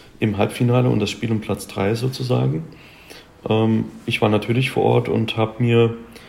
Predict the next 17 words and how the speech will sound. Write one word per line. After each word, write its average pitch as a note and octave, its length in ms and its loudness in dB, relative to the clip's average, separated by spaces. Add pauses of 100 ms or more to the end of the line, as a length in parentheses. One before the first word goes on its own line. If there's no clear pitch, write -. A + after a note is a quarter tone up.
(300)
die A#2+ 60 -6
Spiele A#2 640 2
angeschaut C3 640 2
und G#2 100 -2
natürlich - 380 0
auch A2 100 0
unterstützt, - 560 -2
weil G#2 140 6
wir G#2 100 2
sind A2+ 240 0
nur A#2 80 4
ein G#2+ 60 0
ganz A2 240 0
kleines A2+ 340 -2
Team B2 240 -2
in B2 80 -2
Deutschland. B2 500 0